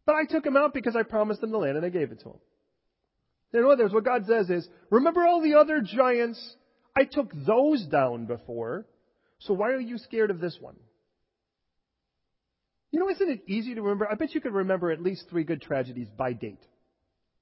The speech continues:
When I lost this person, when this horrible thing happened, when this horrible thing happened.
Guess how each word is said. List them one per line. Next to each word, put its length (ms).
When 120
I 60
lost 320
this 100
person, 560
when 140
this 100
horrible 320
thing 220
happened, 380
when 120
this 120
horrible 380
thing 180
happened. 400